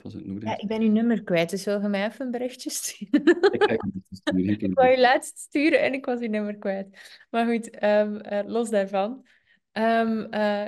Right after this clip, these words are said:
Speaker 2: nee, goed, we gaan het wel fixen. En, eh, en ik wil je alvast super, eh, bedanken dat je hier geweest bent en dat je de tijd hebt genomen voor iedereen en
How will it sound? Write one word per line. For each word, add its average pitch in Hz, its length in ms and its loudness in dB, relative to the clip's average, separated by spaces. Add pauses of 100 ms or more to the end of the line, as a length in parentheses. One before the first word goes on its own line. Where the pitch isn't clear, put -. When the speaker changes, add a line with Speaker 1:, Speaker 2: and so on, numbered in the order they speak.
Speaker 2:
nee, 220 260 -2
goed, 220 180 -6
we 208 200 -8
gaan 220 180 0
het 226 120 -6
wel 208 240 2
fixen. 254 680 -6
En, 208 380 -2
eh, 202 400 -8 (100)
en 202 400 -6
ik - 180 -14
wil 214 120 -4
je 202 120 -4
alvast 208 340 -8
super, 240 800 -8
eh, 196 320 -10 (120)
bedanken 202 560 -6
dat 196 140 -8
je 180 60 -10
hier 196 120 -8
geweest 196 440 -10
bent 214 220 -10
en 196 120 -8
dat 190 120 -8
je 185 60 -10
de 180 140 -10
tijd 190 280 -12
hebt 196 220 -12
genomen 190 440 -8
voor 190 160 -12
iedereen 190 600 -10 (260)
en 180 400 -8